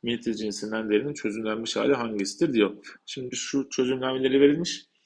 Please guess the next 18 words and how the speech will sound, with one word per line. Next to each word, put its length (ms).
Önce 280
D'nin 220
hangisi 400
olduğunu 280
belirleyeyim. 480
Bu 500
iki 380
yüz 600
üç 300
tam 400
kırk 280
üç 200
yapar. 600
Bu 260
iki 380
yüz 600
kırk 760
tam 440